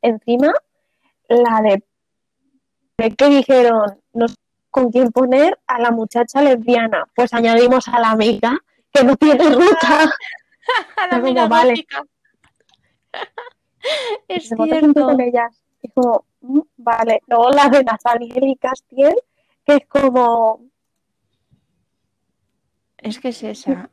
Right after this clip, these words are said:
Speaker 2: no
Speaker 1: Sí,
Speaker 2: sé.
Speaker 1: sí.
Speaker 2: O sea, pasas de, del sueño al, al, a lo real, ¿sabes? En un capítulo, básicamente. Tienes el capítulo
Speaker 1: Muy
Speaker 2: diez.
Speaker 1: tocho.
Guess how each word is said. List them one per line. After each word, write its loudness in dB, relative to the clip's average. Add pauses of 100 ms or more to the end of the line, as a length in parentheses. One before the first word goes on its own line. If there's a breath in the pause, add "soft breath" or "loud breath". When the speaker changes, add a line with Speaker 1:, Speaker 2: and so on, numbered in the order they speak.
Speaker 2:
no -2
Speaker 1:
Sí, 2
Speaker 2:
sé. 2 (260)
Speaker 1:
sí. 2 (1120 loud breath)
Speaker 2:
O -6
sea, -2
pasas -4
de, -4 (560)
del -4
sueño -4
al, -4 (800)
al, -8
a -6
lo -4
real, -8
¿sabes? -10 (280)
En -8
un -6
capítulo, -8
básicamente. -10 (200)
Tienes -8
el -6
capítulo -2
Speaker 1:
Muy 0
Speaker 2:
diez. -6
Speaker 1:
tocho. -20